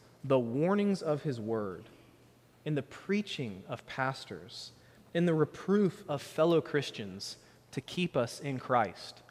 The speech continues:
Those warnings weren't meant for merely non-Christians. They were meant for the Christians. That's how God keeps us in Jesus.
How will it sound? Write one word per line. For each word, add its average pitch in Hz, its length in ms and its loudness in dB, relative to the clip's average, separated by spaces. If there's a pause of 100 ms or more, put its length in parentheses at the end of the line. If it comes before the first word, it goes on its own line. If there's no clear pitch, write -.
(400)
Those 190 280 8
warnings 180 440 4
weren't 190 400 2
meant 156 520 0 (560)
for 156 180 4
merely 170 320 8
non-Christians. 147 760 4
They 151 120 6
were 208 140 8
meant 180 240 4
for 196 100 0
the 185 80 2
Christians. 139 560 -2
That's 147 200 -2
how 180 180 8
God 170 280 8
keeps - 320 -2
us 147 340 2 (380)
in 180 220 4
Jesus. 156 720 -2